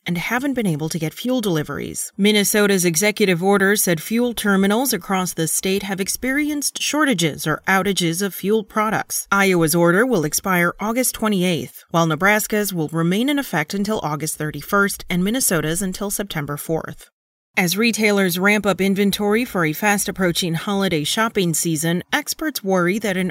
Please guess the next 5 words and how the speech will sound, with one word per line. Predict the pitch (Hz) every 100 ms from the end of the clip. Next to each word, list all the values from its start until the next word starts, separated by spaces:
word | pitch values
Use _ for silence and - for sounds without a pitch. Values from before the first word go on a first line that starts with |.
| -
already | 240 269 254 233 220 -
overextended | 233 226 214 185 - 180 175 175
domestic | 185 156 - 165
supply | - 175 233 247
chain | 233 180 147 151